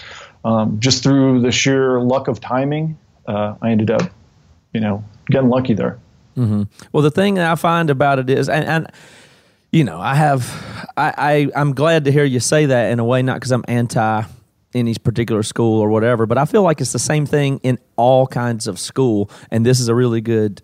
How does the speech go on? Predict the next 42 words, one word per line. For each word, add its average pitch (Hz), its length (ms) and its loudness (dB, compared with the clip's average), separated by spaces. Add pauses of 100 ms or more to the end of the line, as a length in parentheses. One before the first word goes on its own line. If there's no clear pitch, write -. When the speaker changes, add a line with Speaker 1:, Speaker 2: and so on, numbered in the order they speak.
Speaker 2:
uh, 107 220 -2
thing 151 400 0
about 113 280 0
that 117 120 0
is 113 180 -2 (380)
I 120 80 0
feel 202 260 2
like 170 140 2
there's 143 100 0
something 156 140 2
about 135 240 2
school, 117 480 2
and 123 160 2
most 147 180 2
of 131 60 -8
the 127 60 -6
people 131 280 2
that 120 80 0
I've 120 80 2
observed 117 380 0
that - 80 -4
have 120 180 0
recording 117 680 -4 (240)
certificates 117 720 -6
or 110 60 -4
programs 113 500 -2
or 113 60 -8
come 120 200 -2
in 113 140 -2
and 110 80 -6
do 113 100 0
internships 120 720 -2
is 110 240 -4 (580)
they 160 520 2
have 151 100 4
almost 165 460 2
developed 139 640 0
this 127 160 0
whole 135 160 2
sense 127 360 -2
of, 113 240 0
well, 120 360 0